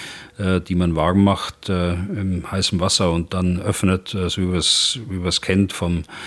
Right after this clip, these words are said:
vom, äh, Bergwandern oder vom, vom Outdoor, äh, Aktivitäten. Äh, das, äh,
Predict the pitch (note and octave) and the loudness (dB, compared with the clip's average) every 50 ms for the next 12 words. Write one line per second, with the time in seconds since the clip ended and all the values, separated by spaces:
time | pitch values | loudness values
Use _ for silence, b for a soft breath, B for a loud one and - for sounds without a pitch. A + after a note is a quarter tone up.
0 | B B B B B B B - - - - F2 E2+ F2 E2+ E2+ E2+ E2 E2 D2+ | B B B B B B B -18 -4 -2 0 2 2 2 2 2 0 0 0 0
1 | - G2+ G#2+ G#2 - F#2 F2 F2+ F#2+ F#2 F#2+ F#2+ F2+ F#2 F2+ F2 F2 E2+ E2+ F2 | 0 0 0 0 2 2 4 4 6 6 6 4 4 2 2 0 -2 -2 -2 -2
2 | F2+ E2+ - - F2 E2+ E2 D2+ - D#2+ D#2 D#2 - G#2 A2 F#2 - - F2+ F#2 | -4 -4 -4 -4 -4 -4 -4 -6 -8 -10 -6 -2 0 0 0 0 -2 -4 -2 0
3 | F#2+ G2 F#2+ F2+ E2+ - - - E3 G#2+ G#2 G2 F#2 G2 - G2+ - - - G2+ | 2 2 2 0 -2 -8 -10 -10 -8 -6 -4 -4 -4 -4 -4 -6 -8 -4 -4 -2
4 | F2+ F#2 F2+ - - F#2 F2+ F2+ - F#2 F2+ E2+ B B B B B B B B | -2 -2 -4 0 0 0 0 2 0 -2 -2 -2 B B B B B B B B
5 | B B B B B - G#2+ G2 F#2+ F2+ F2+ F#2+ G#2+ - - C3+ C#3 D3+ - - | B B B B B -8 -4 -2 0 0 0 0 -2 -4 -6 -10 -10 -10 -4 0
6 | G#2+ A2+ - - - - - A#2 G#2+ G#2+ G#2 | 0 2 2 4 2 2 4 4 4 4 4